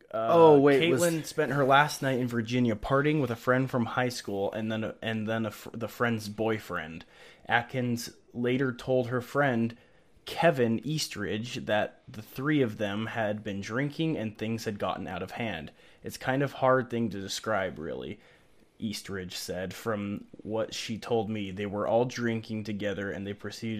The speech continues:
Speaker 1: to do, how, how do you phrase it? I guess they kind of forced themselves onto her."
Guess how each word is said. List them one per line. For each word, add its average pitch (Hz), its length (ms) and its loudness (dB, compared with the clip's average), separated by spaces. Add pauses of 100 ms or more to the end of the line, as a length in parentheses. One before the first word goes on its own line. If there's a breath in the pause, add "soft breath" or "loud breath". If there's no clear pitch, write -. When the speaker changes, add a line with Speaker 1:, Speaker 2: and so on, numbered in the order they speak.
(140)
Speaker 1:
to 101 80 -6
do, 104 140 -4
how, 104 420 0
how 117 180 -2
do 110 100 -6
you 107 100 -4
phrase 104 400 -4
it? 107 160 -6
I 101 100 -4
guess 104 280 -6
they 101 160 -6
kind 107 260 -6
of 95 60 -6
forced 110 480 -2
themselves 101 600 -6
onto 90 400 -6
her." - 340 -8